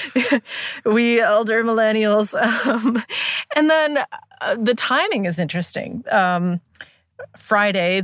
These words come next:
of this week is the global climate strike, and it, we've, we've just come through a whole week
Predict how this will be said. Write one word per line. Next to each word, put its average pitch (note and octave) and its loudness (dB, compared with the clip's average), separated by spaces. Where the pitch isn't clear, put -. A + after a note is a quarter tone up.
of F#3+ 0
this F#3 -2
week G3+ 0
is F#3 -4
the F#3+ -2
global F3 -2
climate A3+ -2
strike, D#3+ -2
and E3+ 0
it, - -8
we've, F#3 -2
we've F3 0
just - -4
come F3 0
through F3 -2
a E3 0
whole E3+ -2
week F#3 -4